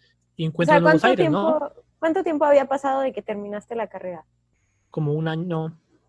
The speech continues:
Speaker 1: mm, ¿qué será?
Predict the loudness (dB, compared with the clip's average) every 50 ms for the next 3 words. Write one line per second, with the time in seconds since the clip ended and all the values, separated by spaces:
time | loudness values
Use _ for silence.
0 | _ _ _ -12 -10 -10 -10 -10 -12 -12 -12 -12 -12 -12 -14 -16 -18 _ _ _
1 | _ _ _ _ _ _ _ _ _ _ _ _ _ _ _ _ _ _ _ _
2 | _ _ _ _ _ _ _ _ _ _ _ _ _ _ _ _ _ _ _ _
3 | _ _ _ _ _ _ _ _ _ _ _ _ _ _ _ _ _ _ _ -14
4 | -12 -10 -10 -10 -12